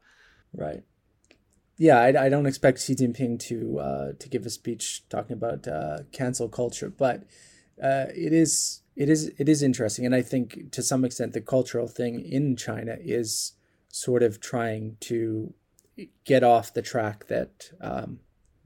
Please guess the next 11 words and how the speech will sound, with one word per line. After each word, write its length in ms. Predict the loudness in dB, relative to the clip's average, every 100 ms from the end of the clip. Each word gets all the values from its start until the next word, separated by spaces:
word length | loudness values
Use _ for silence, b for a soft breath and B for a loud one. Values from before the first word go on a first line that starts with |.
| -12 -2
the 100 | 2
West 400 | 4 4 2 -4
went 180 | -2 0
down. 200 | -2 -2
I 100 | -4
think, 340 | -8 -10 _ b b b b b _ _ -6
I 100 | -2
think 200 | -2 2
they 140 | 2
see 360 | 2 0 2 4
that, 320 | 4 2